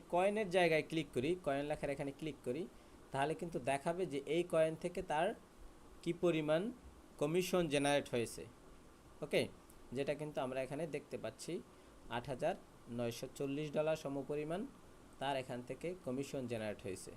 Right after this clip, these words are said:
এখন এই কয়েনটার চার্টটা আমরা আর একবার ওপেন করি। দেখেন, নয় দিন আগের তৈরি হওয়া একটা কয়েন। কয়েনে কিন্তু সে বিশেষ কিছু ব্যবহার করে নাই, কোনো,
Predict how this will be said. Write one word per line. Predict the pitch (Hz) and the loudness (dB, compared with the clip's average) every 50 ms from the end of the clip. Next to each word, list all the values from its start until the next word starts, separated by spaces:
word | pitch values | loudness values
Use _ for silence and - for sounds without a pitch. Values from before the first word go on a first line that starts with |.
| - - - - - - - - - - - - - - | -16 -20 -20 -20 -20 -20 -20 -20 -20 -20 -20 -18 -16 -14
এখন | 117 - 127 123 - | -8 -6 -6 -6 -2
এই | - 156 165 | 0 0 2
কয়েনটার | 165 - 165 160 160 160 - 175 180 175 175 - | 2 4 2 2 2 0 2 2 2 2 2 0
চার্টটা | - 151 143 147 143 - - - 170 180 226 262 285 - - - - | 0 0 0 0 0 -4 -2 0 2 2 2 0 -4 -12 -16 -12 -6
আমরা | 135 135 139 143 - - - | -4 -2 0 -2 -2 0 2
আর | 143 147 | 4 4
একবার | 156 160 156 156 165 160 156 | 4 4 4 4 4 4 4
ওপেন | 156 - 160 160 | 4 0 -2 -2
করি। | 151 - 160 156 180 240 - - - - - - - - - - | 0 0 2 2 2 -2 -4 -10 -18 -20 -20 -20 -20 -18 -8 -6
দেখেন, | 139 143 - 185 165 135 127 | -6 -2 -2 -2 -2 0 0
নয় | 139 139 147 156 151 | 2 4 4 4 4
দিন | 151 175 185 180 - | 4 2 0 0 -2
আগের | - 131 139 139 156 160 160 - | -2 -2 0 0 0 0 0 2
তৈরি | 156 147 139 151 | 0 0 2 0
হওয়া | 151 160 147 | 0 0 0
একটা | 135 - - 131 123 - | -2 -2 -4 -6 -4 -2
কয়েন। | 120 120 131 151 208 - - - - - - - - - - - - - - - - - - - - - - - - - - - - - - - - - - - - - - - - - - - - - - - - - - - - | 0 0 0 0 -2 -6 -10 -18 -20 -20 -20 -20 -20 -20 -20 -20 -20 -20 -20 -18 -18 -18 -18 -18 -18 -18 -18 -18 -18 -20 -20 -20 -20 -20 -20 -20 -20 -20 -20 -20 -20 -20 -20 -20 -18 -18 -18 -18 -18 -18 -18 -18 -18 -18 -16 -6 0
কয়েনে | - 143 151 156 165 170 | 2 4 6 6 4 2
কিন্তু | 165 170 185 175 180 190 | 0 0 -2 0 0 -2
সে | 180 - - 170 | -2 0 0 -2
বিশেষ | 135 123 156 151 - 185 190 175 - - - | -2 -2 -4 -2 2 2 2 2 0 -6 -6
কিছু | 180 - - 175 143 | -6 -4 -2 0 2
ব্যবহার | 139 135 123 135 135 127 | 2 2 4 4 2 2
করে | 123 120 113 | 2 0 0
নাই, | 110 107 107 - | 0 -2 -4 -2
কোনো, | - 143 151 160 165 | -2 0 2 2 0